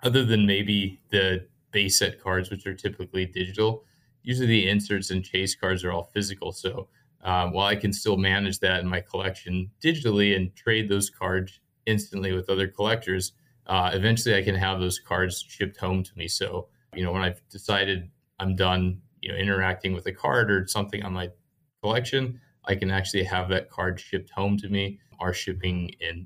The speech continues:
storage is fulfilled by Check Out My Cards, comc. So it makes it really easy to get those physical cards shipped home. And, you know, you can enjoy both the digital and physical aspects of collecting. So, you know, those are the primary kind of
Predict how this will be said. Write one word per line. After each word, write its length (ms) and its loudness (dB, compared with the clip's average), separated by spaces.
storage 480 2
is 140 -2
fulfilled 420 -2
by 300 -2
Check 260 -2
Out 140 -2
My 80 -4
Cards, 500 -2
comc. 640 0
So 100 -10
it 20 -2
makes 220 -2
it 60 0
really 240 2
easy 380 -4
to 420 -12
get 160 0
those 300 0
physical 320 0
cards 340 0
shipped 280 -4
home. 340 0
And, 420 0
you 140 -4
know, 60 -6
you 120 -8
can 320 -6
enjoy 360 4
both 360 2
the 80 -6
digital 680 0
and 200 -6
physical 380 -4
aspects 560 -4
of 160 -8
collecting. 540 -8
So, 380 -2
you 80 0
know, 60 6
those 160 6
are 40 0
the 80 2
primary 760 2
kind 180 0
of 120 -4